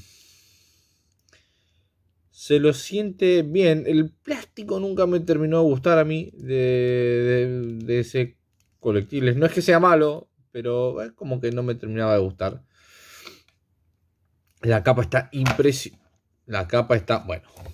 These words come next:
Vamos a poner acá, así si se cae. Esto es Polifan.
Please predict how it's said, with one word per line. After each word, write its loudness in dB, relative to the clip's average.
Vamos -8
a -8
poner -2
acá, -2
así -6
si -12
se -4
cae. -2
Esto -12
es -12
Polifan. -8